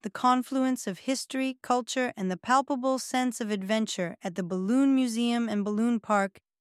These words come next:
enriches the narrative of Albuquerque as a central hub for one of humanity's most enchanting and enduring forms of flight.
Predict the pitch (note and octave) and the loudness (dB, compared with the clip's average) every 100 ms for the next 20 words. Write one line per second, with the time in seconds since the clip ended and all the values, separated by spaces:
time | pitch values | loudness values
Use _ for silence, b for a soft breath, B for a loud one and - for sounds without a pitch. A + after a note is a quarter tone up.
0 | _ _ A3 F#3 F3 A#3+ B3 C4+ A#3 A3 | _ _ -4 -2 0 0 -2 -6 -4 -2
1 | G#3 A3 A3+ A3+ G#3 F#3 - G#3+ A3+ G#3+ | 0 2 2 2 -2 -4 -2 0 2 0
2 | F#3+ G#3+ G3+ - F#3+ F3+ _ _ F#3+ E3+ | -4 -4 -4 -2 -4 -4 _ _ -8 -6
3 | E3 - A3 A#3 - A#3+ G3+ G#3 F3 D3 | -8 -6 -2 -2 -2 -4 -2 0 0 -4
4 | - _ _ _ G3+ G3 A3+ A#3+ - A3+ | -12 _ _ _ -6 0 0 0 -2 -2
5 | G#3+ A3+ A#3 A3+ G#3+ G3 F#3+ F#3 - F#3 | 2 2 0 -2 -2 0 -2 -2 -4 -6
6 | - - A#3+ A#3+ B3 A#3+ A#3+ _ _ - | -4 -2 -2 -2 -4 -4 -6 _ _ -4
7 | F#3+ F#3 E3+ G3 A#3+ B3 B3+ B3+ - A#3 | -2 -2 -2 0 2 2 2 -2 -2 -2
8 | A3 A3 A3 G#3 - F#3+ E3 - | 0 0 -4 -6 -4 -2 -4 -8